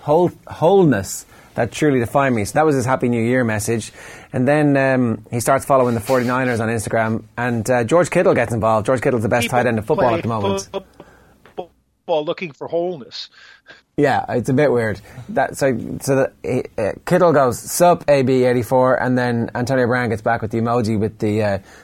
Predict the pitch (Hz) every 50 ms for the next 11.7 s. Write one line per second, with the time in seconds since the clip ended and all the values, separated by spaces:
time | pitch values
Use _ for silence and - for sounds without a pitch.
0 | - _ - - - 120 117 117 110 101 92 - - - - - 123 117 117 113
1 | 107 107 110 113 107 113 104 101 104 - 98 98 98 92 107 101 101 98 95 98
2 | 92 - - _ - - - - - _ _ - - 110 104 101 95 90 90 87
3 | 87 - _ _ - - 135 139 139 131 120 101 131 104 107 120 113 135 110 -
4 | 147 143 139 135 127 107 117 113 120 107 101 117 113 104 107 - 139 135 127 123
5 | 110 113 110 107 104 110 - 269 320 349 359 330 147 110 104 107 131 170 156 110
6 | 131 143 120 120 131 135 147 147 - 139 117 127 127 120 117 110 110 - - -
7 | - _ _ _ - - - 156 156 - 151 147 147 139 127 120 117 113 107 104
8 | 104 104 101 101 98 95 92 95 - _ _ - - 113 104 101 - 123 123 113
9 | 107 98 120 117 113 113 113 110 110 110 113 107 - 110 110 107 110 110 104 104
10 | 107 101 - - 110 113 107 101 - 120 131 120 90 - - - - - _ _
11 | _ _ _ _ _ _ _ _ _ - 160 160 139 120